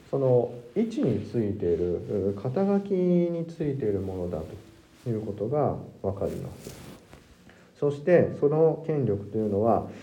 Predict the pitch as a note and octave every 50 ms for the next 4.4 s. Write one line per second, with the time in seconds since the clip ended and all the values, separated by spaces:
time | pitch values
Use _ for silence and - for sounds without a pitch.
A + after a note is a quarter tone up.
0 | - - - - - - - - E3+ E3+ F3+ F#3 F3+ F3+ F3 F3+ - - G3+ G3+
1 | G3 F#3+ F3 B2+ G#2+ G#2+ - A#2+ A#2 A#2 A2 - - - - - D3+ C3 G2 -
2 | - - - - - - - - - - _ - A#2 B2 B2 D3 F3+ G3+ G3+ G#3
3 | G3+ - B3+ B3+ A#3 D#3 - - - C3 C3+ C#3+ D3+ C#3 - - - - G#3+ A3+
4 | A#3 F#3 - - - - -